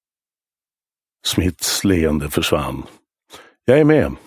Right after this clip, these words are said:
Jag börjar med förberedelserna redan ikväll." Han tömde glaset, reste sig och sträckte fram handen. Steven Wahlberg tog den och mötte australiensarens blick.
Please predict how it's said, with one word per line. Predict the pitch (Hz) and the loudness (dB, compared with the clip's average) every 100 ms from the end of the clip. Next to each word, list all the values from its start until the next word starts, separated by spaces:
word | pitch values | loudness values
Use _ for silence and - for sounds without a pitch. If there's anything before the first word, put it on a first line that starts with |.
| _ _ | _ _
Jag | - 107 | 0 2
börjar | 110 131 110 | 4 4 4
med | 117 113 | 2 2
förberedelserna | 135 104 90 98 98 101 104 | 2 2 2 2 0 0 2
redan | 98 92 82 | 2 2 2
ikväll." | 90 - 87 - - _ _ _ _ _ - - - _ | 0 2 0 0 -8 _ _ _ _ _ -20 -20 -20 _
Han | - 104 | -2 2
tömde | - 117 110 | 4 4 4
glaset, | 113 101 98 - 98 - - - | 4 4 2 2 0 -2 -10 -8
reste | 123 107 80 - 85 | 0 0 0 -2 -4
sig | - 78 78 | -2 -2 -2
och | |
sträckte | 78 82 73 73 | -2 -2 -2 -4
fram | 80 76 73 | -2 0 -2
handen. | 76 71 69 71 69 _ _ _ - _ _ _ | -2 -2 -4 -8 -10 _ _ _ -20 _ _ _
Steven | - 101 92 98 | -2 0 2 2
Wahlberg | 92 104 101 95 95 92 | 4 2 4 4 4 2
tog | - 92 82 | 0 0 0
den | 80 82 | -2 0
och | 85 | 0
mötte | 92 82 - 82 80 76 | 0 -2 -4 -4 -2 -4
australiensarens | - 82 78 - 78 85 82 76 - 76 76 | -2 -4 -2 -2 0 0 0 -2 -4 -4 -8
blick. | - - - - | -8 -8 -12 -20